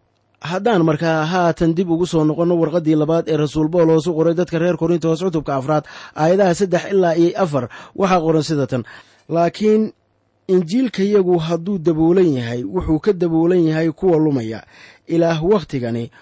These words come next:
wuu ka indha tiray maanka kuwa aan rumaysanin, inaan iftiinka Injiilka ee ammaanta Masiixa kan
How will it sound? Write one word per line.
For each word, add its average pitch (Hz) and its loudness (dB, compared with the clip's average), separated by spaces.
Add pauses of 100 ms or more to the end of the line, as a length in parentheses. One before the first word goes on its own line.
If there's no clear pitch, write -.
(200)
wuu 175 4
ka - -6
indha 180 -2
tiray 160 -2
maanka 175 -2
kuwa 170 0
aan 160 -2
rumaysanin, 113 -6 (680)
inaan 196 2
iftiinka 170 -2
Injiilka 151 -2
ee 165 2
ammaanta 170 -2
Masiixa 147 -2 (340)
kan 156 0